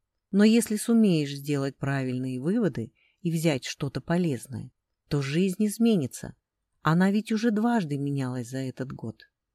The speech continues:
верно? Я не нашла, что на это ответить. Эмма снова попала в точку, и это пугало и восхищало одновременно.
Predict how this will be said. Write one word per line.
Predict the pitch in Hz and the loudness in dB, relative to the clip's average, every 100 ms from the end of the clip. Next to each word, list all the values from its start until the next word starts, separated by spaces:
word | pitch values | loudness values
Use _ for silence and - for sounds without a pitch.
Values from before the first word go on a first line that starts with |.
| _ | _
верно? | 143 123 208 240 139 - _ _ _ _ _ _ _ _ | -6 -2 2 0 -2 -8 _ _ _ _ _ _ _ _
Я | 156 214 | 0 2
не | 269 | 4
нашла, | 262 262 - 208 156 | 4 2 0 -2 -2
что | 135 - 147 | -4 -6 -6
на | 139 | -4
это | 139 151 | -4 -4
ответить. | - - 180 - - _ _ _ _ _ _ _ | -6 -8 -8 -10 -20 _ _ _ _ _ _ _
Эмма | 190 247 269 | 4 6 6
снова | - 311 277 185 | 4 4 4 4
попала | 170 165 170 190 | 2 2 2 2
в | - | 0
точку, | 269 269 - 170 | -4 -4 -4 0
и | |
это | 185 214 180 | 0 0 -2
пугало | - 185 226 220 | -2 0 2 2
и | 185 | 0
восхищало | 165 170 - 165 185 185 170 | -2 -6 -6 -4 -2 -2 -4
одновременно. | 143 151 147 143 131 113 113 | -4 -6 -4 -4 -6 -6 -10